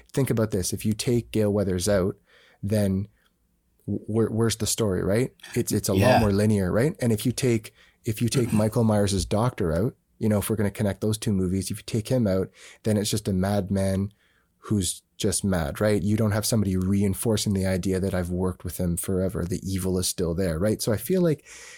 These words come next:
Speaker 1: those two, those two characters really kind of function on the, on the periphery, but really kind of,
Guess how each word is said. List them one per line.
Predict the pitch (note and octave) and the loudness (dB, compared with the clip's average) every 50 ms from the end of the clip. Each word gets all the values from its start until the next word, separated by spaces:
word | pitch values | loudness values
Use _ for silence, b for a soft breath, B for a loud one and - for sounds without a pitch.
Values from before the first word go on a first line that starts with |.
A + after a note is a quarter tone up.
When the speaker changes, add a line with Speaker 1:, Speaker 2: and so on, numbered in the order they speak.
| B B B B | B B B B
Speaker 1:
those | C3 C3+ C#3 - | 0 2 2 0
two, | - - C3+ A#2+ _ _ _ _ - - | 0 -2 -2 -4 _ _ _ _ -4 -2
those | C3+ C#3 C3 - | 0 0 0 -2
two | - - B2+ - | -2 -2 -2 -2
characters | - - A#2+ A2+ A2 G#2+ - G#2+ G2+ G2+ | 0 0 0 2 0 0 0 -2 -2 0
really | G#2+ G#2+ A#2 B2 C3 C3 | 0 2 2 2 2 0
kind | - - A#2+ A2+ | 0 0 0 0
of | G#2+ G2+ | 0 0
function | - - - G#2+ G2+ G#2 G2 - - G#2+ G2 | -2 -2 -2 0 0 0 0 0 0 0 2
on | F#2 F#2+ | 2 2
the, | F#2+ F#2+ F#2 - - | 2 0 0 0 0
on | G#2 G2 | 0 0
the | G2 | -2
periphery, | - - - A2+ A2+ A2+ - - D#3+ | -2 -2 0 0 0 0 2 0 0
but | D3 B2 G#2 | 2 0 0
really | - G2+ G2+ G2+ G2 | 0 2 0 0 0
kind | - - G#2 G2 | -2 -2 0 0
of, | F#2+ F#2 F2+ | 0 0 -2